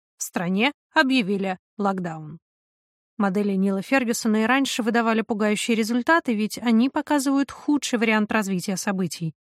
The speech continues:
Так, в две тысячи пятом году профессор предсказывал до двухсот миллионов смертей от птичьего гриппа. В итоге от него умерло четыреста пятьдесят пять человек.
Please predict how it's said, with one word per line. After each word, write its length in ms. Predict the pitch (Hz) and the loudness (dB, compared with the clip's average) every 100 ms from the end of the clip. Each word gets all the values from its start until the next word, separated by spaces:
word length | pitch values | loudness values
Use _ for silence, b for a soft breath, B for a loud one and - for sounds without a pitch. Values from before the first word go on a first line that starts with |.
| _ _ - | _ _ 0
Так, 260 | 214 208 | 2 0
в 60 | 180 | -4
две 260 | 175 240 | 0 2
тысячи 360 | 277 262 254 - | 2 -2 -2 0
пятом 340 | 220 214 202 | 0 2 2
году 240 | 208 220 302 | 2 0 0
профессор 560 | 262 240 330 - 202 - | -2 0 -2 -2 -4 -4
предсказывал 680 | 240 - - 302 254 208 190 | -6 -4 -2 0 0 -2 -2
до 100 | 208 | -2
двухсот 460 | 202 233 - 254 | -2 -4 -2 0
миллионов 440 | 240 226 240 226 - | 2 4 2 2 0
смертей 440 | 233 233 - 240 | -2 -2 0 -2
от 100 | - | -2
птичьего 400 | - 190 - 240 | -6 -4 -2 -2
гриппа. 400 | 262 320 - 202 - _ _ _ | 0 0 2 -2 -4 _ _ _
В 100 | 202 | -4
итоге 300 | 202 320 311 | -2 0 0
от 100 | 269 | 0
него 260 | 254 247 262 | 2 2 4
умерло 400 | 269 254 254 233 - _ | 2 2 2 0 -4 _
четыреста 500 | - 190 233 269 - | -12 -8 -6 -6 -8
пятьдесят 400 | 277 240 247 277 - - | -8 -6 -4 -6 -8 -10
пять 180 | 180 | -10
человек. 540 | - - 220 156 170 | -8 -4 -4 -4 -10